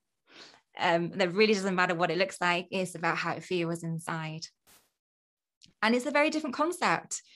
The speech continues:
to, to lots of other things that children do, like gym-, gymnastics has to be done in a certain way. Uh, dance should be done and performed in a certain way because it's for an audience, really. Whereas yoga is,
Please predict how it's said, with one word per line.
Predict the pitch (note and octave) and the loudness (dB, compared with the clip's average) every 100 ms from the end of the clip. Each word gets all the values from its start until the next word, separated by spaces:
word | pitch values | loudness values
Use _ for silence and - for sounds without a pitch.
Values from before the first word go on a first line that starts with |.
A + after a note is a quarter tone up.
| - _ | -20 _
to, | - A3 F#3 E3+ E3 E3 - - _ _ _ _ _ _ _ - | -2 2 2 0 -2 -8 -16 -20 _ _ _ _ _ _ _ -4
to | A3+ | 2
lots | A3 - - | 4 2 -2
of | A3+ | 0
other | A3 A3 | 2 0
things | A3 A3+ G#3 G#3 G#3 - | 0 0 2 2 -2 -6
that | G3+ - | -8 -6
children | - G#3+ G#3 G#3+ | -4 -4 2 2
do, | A3+ B3+ A3 | 2 -2 0
like | F3+ - | -2 -4
gym-, | G3+ G3 F#3+ | -6 -4 -4
gymnastics | F#3 G3 F3+ F3 - E3+ - - - - | -4 -4 -4 -8 -10 -12 -12 -14 -14 -10
has | F#3+ | -12
to | - | -8
be | A3+ | -6
done | A3 G#3+ | -4 0
in | G#3+ F#3+ | 0 -2
a | |
certain | F#3 E3+ D#3 | -4 -6 -6
way. | E3 - - E3+ _ - - - - | -6 -8 -10 -14 _ -20 -20 -20 -8
Uh, | D3 C#3+ - | -6 -6 -4
dance | F3+ E3 D3+ - - - | 0 0 0 -8 -12 -8
should | - E3+ | -6 -4
be | G#3+ | -4
done | G#3+ F#3+ F#3+ F#3+ | 2 4 4 2
and | F#3 | -2
performed | F3 - A#3 G#3 | -2 8 8 8
in | G3+ | 2
a | F#3 | -4
certain | F3+ F3+ E3+ F3 | 0 -2 0 -4
way | F3 E3+ | -2 -4
because | E3 F3+ G#3+ | -4 -4 -4
it's | F#3+ | -6
for | - G#3 | -2 -2
an | |
audience, | G3 A3+ G3+ D#3 D3+ - - - _ | 0 0 0 -4 -8 -10 -16 -18 _
really. | F#3+ E3 - F#3+ - _ - _ | -2 -2 -4 -8 -10 _ -20 _
Whereas | A3 G#3+ G#3 | 4 4 4
yoga | B3+ C4+ A#3+ G3+ | 4 4 2 0
is, | F#3+ F#3+ - | 0 -2 -10